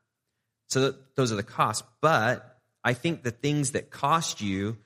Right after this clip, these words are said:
are outweighed by the advantages. And so here's some of the, the advantages of serving. There is more vision of how God can use you. When you serve in the church, you become a part of something bigger than yourself. And all of a sudden,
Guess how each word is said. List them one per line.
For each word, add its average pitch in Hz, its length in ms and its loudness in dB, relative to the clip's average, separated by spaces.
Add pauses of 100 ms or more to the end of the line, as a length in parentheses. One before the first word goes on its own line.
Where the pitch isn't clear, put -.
(180)
are 113 140 0
outweighed 117 520 0
by 107 140 2
the 98 120 0
advantages. 98 760 -4 (160)
And 104 100 -16
so 110 120 -2
here's 123 240 0
some 107 200 -2
of 95 100 0
the, 90 240 -2 (300)
the 104 60 -6
advantages 98 480 -2
of 85 80 -12
serving. 85 360 -6 (540)
There 147 160 6
is 123 140 0
more 135 280 2
vision 120 400 2
of 95 80 -6
how 104 160 2
God 101 280 0
can 98 140 -8
use 101 260 -2
you. 90 140 -6
When 95 160 -2
you 147 180 0
serve 127 360 2
in 117 100 -2
the 95 80 -4
church, 98 640 -2 (280)
you 123 100 0
become 135 260 -2
a 101 80 -4 (580)
part 120 160 2
of 104 60 -4
something 95 360 -8
bigger 104 220 -2
than 95 140 -4
yourself. 82 420 -10 (1500)
And 107 100 -2
all 113 60 4
of 131 80 0
a 127 40 0
sudden, 107 380 0